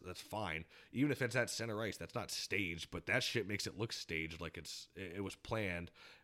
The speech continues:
and it's just good fight will work out in the summer. It's ridiculous. Um, but as far as tactics go, I,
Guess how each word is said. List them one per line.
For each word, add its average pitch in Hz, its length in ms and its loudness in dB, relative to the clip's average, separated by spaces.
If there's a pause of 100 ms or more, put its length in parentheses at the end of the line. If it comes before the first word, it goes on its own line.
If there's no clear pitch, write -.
and 92 440 2
it's - 200 -4
just - 240 -4
good 104 160 0
fight 101 320 2
will 87 120 -2
work 98 240 -2
out 92 120 -4
in 64 60 -12
the 80 60 -8
summer. 82 340 -2
It's - 140 -8
ridiculous. 80 600 -6 (3250)
Um, 90 380 0 (920)
but 87 220 -2 (960)
as 110 120 4
far 175 200 2
as 117 100 0
tactics 135 420 0
go, 87 320 0
I, 95 300 2